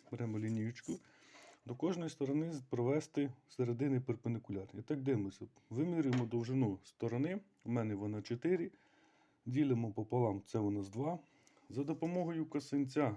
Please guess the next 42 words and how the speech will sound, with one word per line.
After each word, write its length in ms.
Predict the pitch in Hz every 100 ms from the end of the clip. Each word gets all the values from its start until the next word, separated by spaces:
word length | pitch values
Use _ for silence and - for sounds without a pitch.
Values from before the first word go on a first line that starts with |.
| -
а 60 | 107
саме 360 | - 131 123
його 400 | 120 117 131 127 - - - - _ _ _ _
сторони, 560 | - - 123 131 131
де 120 | 120 120
в 60 |
нас 240 | 120 113 123
є 60 |
прямий 380 | 123 120 120 117
кут, 280 | - 160 -
через 300 | 127 117 120
цю 160 | 147
саму 320 | 139 139 135 127
точечку, 540 | 143 139 117 - 110
де 120 | 113
в 100 | 120
нас 260 | 117 104 117
є 80 | 117
центр, 400 | 151 160 160 120
ставимо 480 | - 127 120 117
його 200 | 113 110
так, 280 | 110 127 113
щоб 180 | - 101 - _ _ _ _ _
один, 460 | 117 110 131 107 95 - _ _ _ _ _ _ _ _ 139
одна 240 | 117 120
сторона 400 | - 110 113 110
нашого 300 | 104 - 101
косинця 340 | - 107 -
була 260 | 95 104 110
на 140 | 104
нашому 380 | 104 104 - 110
трикутнику. 640 | 110 131 196 202 202 196 - - - - - _
На 100 | 127
стороні 320 | - 131 156
трикутника, 520 | 160 160 165 160 143 123
отут, 240 | 120 135
де 80 | 117
наша 240 | 117 110
серединка, 560 | - 120 117 170 160 120
ми 180 | 127 143
проводимо 640 | 110 107 120 123 123 117
серединний 640 | - 107 101 98 120 117